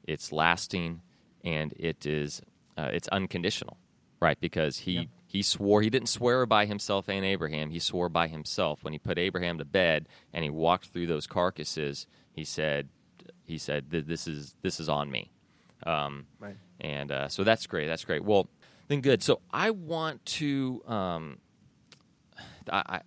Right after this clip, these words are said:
Speaker 1: I just found this fascinating as I was doing some preliminary research, uh, just kinda on my own, uh, in preparation for this broadcast. If there's a preacher, if there's a preacher of the last five hundred years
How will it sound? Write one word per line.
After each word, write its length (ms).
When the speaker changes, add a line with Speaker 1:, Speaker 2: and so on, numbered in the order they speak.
Speaker 1:
I 40
just 240
found 380
this 100
fascinating 760
as 100
I 100
was 120
doing 220
some 240
preliminary 600
research, 760
uh, 320
just 240
kinda 220
on 160
my 240
own, 340
uh, 240
in 140
preparation 680
for 160
this 180
broadcast. 840
If 140
there's 340
a 40
preacher, 680
if 100
there's 160
a 60
preacher 640
of 460
the 160
last 380
five 500
hundred 380
years 540